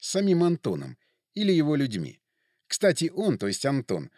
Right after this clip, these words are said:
так и не признался, имеет ли он такую же сеть-агентуру, как Агры, или работает в одиночку. Возможно даже, что сэр Говард был устранён специально, чтобы создать Шульгину условия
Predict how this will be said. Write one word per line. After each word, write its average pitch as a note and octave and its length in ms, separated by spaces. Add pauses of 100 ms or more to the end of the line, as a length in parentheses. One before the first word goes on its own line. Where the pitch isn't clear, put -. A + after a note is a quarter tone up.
(420)
так A3+ 200
и C4 40
не C4 100
признался, G3+ 760
имеет A3 320
ли A3 80
он A3 220
такую G3 560
же B2 180
сеть-агентуру, C3+ 960 (240)
как - 340
Агры, A2+ 440 (400)
или A#3+ 180
работает G3 480
в C#3 60
одиночку. C3 580 (600)
Возможно G3 600
даже, G3 420
что D#3 320
сэр F3 380
Говард B2+ 500
был D3+ 240
устранён D#3+ 460
специально, D3+ 720
чтобы F#2 280
создать B2 380
Шульгину C3+ 520
условия E3 640